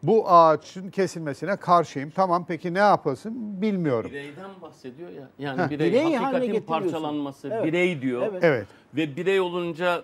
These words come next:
Speaker 2: toplum olmaktan çıkıp kitle haline geliyorsun. Kitle de kolay,
Speaker 3: Kolayca.
Speaker 2: sosyal, manipüle edilebiliyor
Speaker 3: Çok kolay.
Speaker 2: ve şey hale
Speaker 3: Evet.
Speaker 2: getiriliyor.
Speaker 3: Evet.
Speaker 2: Yani araçsallaştırılabiliyor
Speaker 3: Şimdi mesela
Speaker 2: kolayca.
Speaker 3: ben diyelim ki çocuğum gidiyor.
Speaker 1: Hı hı.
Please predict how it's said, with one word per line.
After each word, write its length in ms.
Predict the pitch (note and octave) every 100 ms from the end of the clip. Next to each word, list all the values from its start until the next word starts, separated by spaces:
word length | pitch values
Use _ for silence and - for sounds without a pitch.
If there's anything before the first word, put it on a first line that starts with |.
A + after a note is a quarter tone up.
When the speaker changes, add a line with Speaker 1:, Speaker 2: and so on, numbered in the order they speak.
| - -
Speaker 2:
toplum 360 | D#3 - F#3+
olmaktan 580 | F3 D#3+ D#3+ D3+ E3 D#3+
çıkıp 380 | D3 D#3+ F#3 -
kitle 280 | G#3 - F3+
haline 460 | D3 B2+ B2 A#2+
geliyorsun. 520 | G#2 G#2+ G#2 A2 - -
Kitle 320 | A3+ - D#3+
de 80 | G3
kolay, 360 | - F#3+ G#3+ G#3 _ _
Speaker 3:
Kolayca. 300 | - C#4+ C#4 A#3 A3
Speaker 2:
sosyal, 60 | - _ -
manipüle 520 | E3 G#3 A#3+ A#3 A#3+
edilebiliyor 340 | G#3+ F#3+ G3 -
Speaker 3:
Çok 100 | B3
kolay. 240 | F3 A3+
Speaker 2:
ve 100 | E3+ -
şey 260 | - A3+ A#3+
hale 260 | G3+ D#3+
Speaker 3:
Evet. 100 | B2+
Speaker 2:
getiriliyor. 500 | A2+ - G2 F#2 G2
Speaker 3:
Evet. 120 | G2 C#3
Speaker 2:
Yani 300 | F#3 F3+ - _
araçsallaştırılabiliyor 1000 | D#3 F3+ F3+ G3 F3+ F#3 - G3 F3+ G3+ F#3+ C4+
Speaker 3:
Şimdi 60 | C4
mesela 300 | C#4+ B3 G#3+
Speaker 2:
kolayca. 360 | F3+ B3+ B3+ -
Speaker 3:
ben 40 | - _ _ _ _ -
diyelim 260 | G#3+ G#3+ F3
ki 180 | D#3+
çocuğum 500 | D3 B3 G#3 G#3+ C4
gidiyor. 380 | G3+ G3+ G#3+ C3 - _
Speaker 1:
Hı 60 | C3+
hı. 180 | A2+